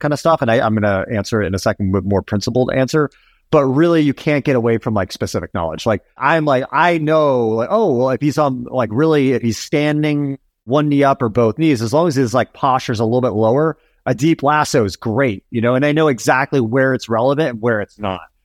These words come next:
But there's no simple principle I could give someone of when and why you can use the lasso in what way, because you just have to have a ton of specific knowledge on the deep lasso. Same thing for the shallow lasso, same thing for the De La Riva hook.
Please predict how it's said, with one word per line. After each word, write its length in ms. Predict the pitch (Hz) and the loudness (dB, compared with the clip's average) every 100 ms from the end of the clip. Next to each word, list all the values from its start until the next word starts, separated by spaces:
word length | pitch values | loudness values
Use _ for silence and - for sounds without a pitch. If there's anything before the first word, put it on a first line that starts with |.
| _ - | _ -4
But 80 | 156 | 0
there's 220 | 151 135 | 2 2
no 100 | 170 | 0
simple 380 | 170 - 165 151 | 0 0 -2 -2
principle 420 | - 147 147 123 | -2 -4 0 0
I 140 | 117 123 | 2 0
could 180 | 120 - | -2 -2
give 220 | 113 107 | -2 0
someone 320 | 147 151 147 | -2 -2 -2
of 280 | 113 98 101 _ _ _ - | -2 -4 -6 _ _ _ -8
when 320 | 123 160 151 | -2 2 2
and 240 | 139 113 | 2 0
why 320 | 117 131 123 | 2 4 4
you 240 | 117 110 107 | 2 0 0
can 180 | 117 101 | 0 0
use 280 | 104 104 | 0 -2
the 80 | - | -4
lasso 560 | 92 101 101 - 107 98 | -2 -2 -2 -2 -2 -2
in 160 | 98 | 0
what 200 | 101 101 | 0 0
way, 220 | 98 98 85 _ _ _ _ - | -2 -6 -6 _ _ _ _ -4
because 240 | 147 135 | 0 2
you 120 | 139 | 2
just 120 | 151 151 | 2 2
have 160 | 139 | 0
to 80 | 139 | 0
have 120 | 131 | 0
a 60 | 117 | -2
ton 240 | - 135 | 0 0
of 80 | 123 | 0
specific 380 | - 127 120 - | -4 -4 -4 -2
knowledge 340 | 117 107 101 | 0 2 0
on 80 | 107 | 0
the 80 | 95 | -2
deep 220 | 98 95 | 0 0
lasso. 500 | 92 82 80 - 53 _ _ _ | 0 -4 -6 -8 -12 _ _ _
Same 300 | - 170 151 | 0 2 2
thing 200 | 156 147 | 0 0
for 100 | 123 | 0
the 80 | 95 | -2
shallow 460 | - 135 139 135 | -2 2 2 4
lasso, 420 | 131 131 123 127 120 | 2 2 0 0 -2
same 320 | - 135 127 | 0 -2 -2
thing 180 | 131 117 | -2 -2
for 100 | 101 | -4
the 100 | 92 | -2
De 120 | 95 | -2
La 120 | 92 | -2
Riva 380 | 95 139 135 139 | -2 0 2 0
hook. 160 | 131 | -2